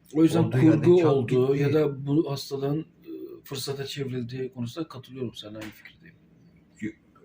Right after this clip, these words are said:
Speaker 2: Çok ilginç, korkunç te-, yani tedbir de değil. Çok ilginç uygulamalar gördük.
Speaker 1: Anında yasak bile
Speaker 2: Komik de
Speaker 1: getirirlerdi
Speaker 2: yani.
Speaker 1: ya böyle bir şey olsa.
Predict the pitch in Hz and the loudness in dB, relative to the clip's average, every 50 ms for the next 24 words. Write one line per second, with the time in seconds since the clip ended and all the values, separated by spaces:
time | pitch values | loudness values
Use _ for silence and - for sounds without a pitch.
0 | - _ - - 110 113 123 117 131 123 113 120 143 151 139 - - - 117 - | -20 _ -8 -4 -4 -2 -2 0 0 0 0 0 -2 -4 -6 -8 -4 -4 -4 -2
1 | - - 143 139 - - - _ - 123 - - 92 95 90 90 92 92 90 - | -2 -4 -6 -8 -8 -10 -14 _ -6 -6 -6 -6 -4 -4 -4 -2 -4 -6 -10 -12
2 | - - 98 90 85 80 82 117 123 123 117 117 120 107 85 95 92 85 80 80 | -10 -8 -8 -8 -8 -4 0 2 4 4 4 2 0 -2 -4 -6 -10 -12 -10 -12
3 | 80 - _ _ _ _ - - - - 107 104 95 92 - 139 139 - - - | -12 -14 _ _ _ _ -14 -12 -12 -10 -8 -10 -8 -6 -6 -6 -6 -8 -8 -6
4 | 107 104 98 92 - 101 101 98 98 101 104 107 123 135 131 131 117 107 92 - | -6 -4 -4 -4 -6 -4 -4 -4 -2 -4 -4 -2 -2 -2 -2 -2 -4 -6 -6 -8
5 | - - - - 117 123 127 131 143 151 165 180 170 156 160 156 139 135 147 170 | -14 -16 -8 -4 -2 -2 0 0 0 2 2 2 0 2 2 2 2 4 2 2
6 | 185 190 208 202 - - 170 165 156 143 139 117 120 - 127 139 147 139 135 127 | 0 0 0 0 2 4 4 4 4 4 2 0 0 -2 -2 -4 -4 -2 0 0
7 | 123 117 113 - - 123 117 110 107 - - - 117 135 151 | 0 0 -2 -4 -6 -6 -6 -6 -6 -8 -12 -10 -10 -12 -12